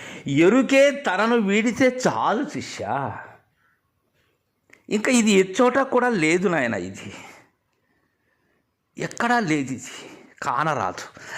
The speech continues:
అయితే ఉన్నది ఎలా ఉన్నది? లేదన్నను కనబడు గదా. ఎలా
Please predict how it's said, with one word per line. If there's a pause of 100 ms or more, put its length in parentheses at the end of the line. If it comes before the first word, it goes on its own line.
(200)
అయితే
ఉన్నది
ఎలా
ఉన్నది?
లేదన్నను
కనబడు
గదా. (1700)
ఎలా